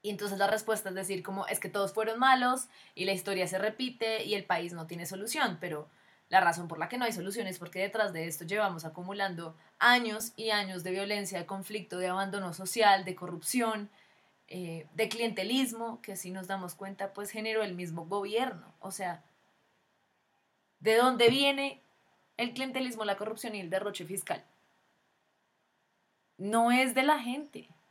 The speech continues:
no es del gasto público, no es del exceso en gasto público per se, es del mal uso del exceso del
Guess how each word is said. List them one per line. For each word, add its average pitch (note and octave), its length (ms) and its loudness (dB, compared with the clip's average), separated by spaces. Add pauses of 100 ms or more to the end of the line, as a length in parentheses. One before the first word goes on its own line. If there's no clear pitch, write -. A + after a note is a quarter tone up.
(200)
no A3+ 260 2
es A3+ 160 2
del A3 140 -2
gasto A#3 320 2
público, C4 500 -6 (100)
no G3 80 -2
es A3 140 0
del A#3 240 -2 (1120)
exceso B3+ 640 0
en G#3+ 100 -2
gasto G#3+ 380 4
público A3+ 480 -4
per A3+ 220 -4
se, G#3+ 320 -6 (680)
es G3 180 0
del G#3 220 6
mal A#3 320 6
uso C#4 260 -2
del A#3+ 140 -4
exceso B3 460 -2
del F#3 180 -2